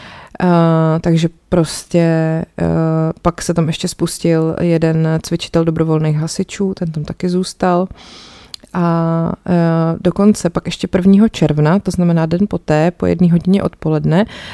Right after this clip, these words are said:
eh, se z toho dolu Františka Josefa prvního osmadvacetkrát zazvonilo. Takže tam byli živí lidi,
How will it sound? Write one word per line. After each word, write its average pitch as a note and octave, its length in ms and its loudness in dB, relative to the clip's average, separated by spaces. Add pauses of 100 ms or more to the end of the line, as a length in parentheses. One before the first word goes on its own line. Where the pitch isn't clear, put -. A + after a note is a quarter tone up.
(200)
eh, E3+ 300 4
se - 160 -4
z - 80 -4
toho F#3 260 2
dolu F3 220 2
Františka F3+ 460 -2
Josefa F3 300 -2
prvního F3 440 0
osmadvacetkrát F3 960 0
zazvonilo. D#3+ 560 2 (100)
Takže E3+ 260 0
tam E3 180 2
byli D#3+ 240 4
živí D#3+ 280 -2
lidi, D#3+ 360 0